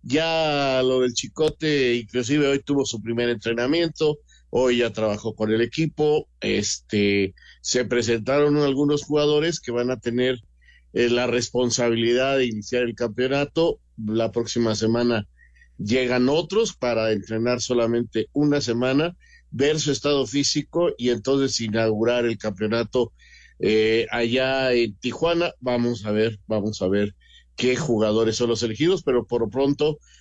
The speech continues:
hoy ya se presentaron varios. No hay todavía las grandes figuras. Hoy regresó Araujo,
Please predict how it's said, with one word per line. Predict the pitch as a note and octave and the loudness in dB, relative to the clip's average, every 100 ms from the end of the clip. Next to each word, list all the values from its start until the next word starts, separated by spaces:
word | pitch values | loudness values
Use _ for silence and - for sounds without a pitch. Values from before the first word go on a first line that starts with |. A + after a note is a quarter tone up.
| - | -6
hoy | - D3 D#3+ | 0 2 2
ya | C#3 C#3+ | 0 -2
se | C#3 | -4
presentaron | G#2 A2+ A2 A2 G#2 B2+ B2+ G#2 G2 | -6 -8 -8 -8 -2 0 0 -2 -4
varios. | A#2 C#3 D3 D#3 F#3 G3+ - _ _ - | -2 0 2 2 2 -2 -8 _ _ -8
No | A2+ B2 B2+ D3 D3+ D3 | -2 0 2 2 0 0
hay | C#3+ C#3 C3 | 0 -2 -2
todavía | C3 B2+ A#2+ A#2 A#2+ B2 A#2 A2 G#2 G#2 | -2 0 0 0 0 0 -2 -2 -4 -4
las | G#2 G#2+ G#2 | -4 -4 -2
grandes | A#2+ C3 B2+ A#2+ | -2 0 0 -2
figuras. | G#2 G#2+ D#3+ E3 A#2 - | -6 0 2 2 0 -2
Hoy | A#2 G#2+ | -4 -2
regresó | A2 G#2+ G#2 - | -4 -2 -2 0
Araujo, | G#2+ B2 C#3+ C3 - A2 | 0 2 0 0 -2 -6